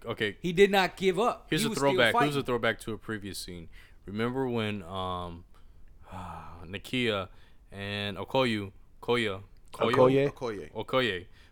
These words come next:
Speaker 1: were arguing about, uh, whether, you know, should they turn on, you know,
Speaker 4: Killmonger.
Speaker 1: Killmonger or not. And she was like, "You know, my loyalty
Speaker 4: To the
Speaker 1: is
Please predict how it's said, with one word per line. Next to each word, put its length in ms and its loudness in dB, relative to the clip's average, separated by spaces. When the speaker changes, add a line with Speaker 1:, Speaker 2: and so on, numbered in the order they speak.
Speaker 1:
were 140 -4
arguing 400 0
about, 560 -4
uh, 460 -4
whether, 580 -2
you 120 -8
know, 120 -4
should 220 -10
they 120 -4
turn 340 -8
on, 440 -10
you 120 -8
know, 420 -6
Speaker 4:
Killmonger. 20 -16
Speaker 1:
Killmonger 420 -4
or 120 -6
not. 340 -2
And 180 -10
she 140 -12
was 160 -12
like, 180 -4
"You 120 -10
know, 100 -8
my 180 -6
loyalty 760 -4
Speaker 4:
To 80 -18
the 140 -16
Speaker 1:
is 120 -4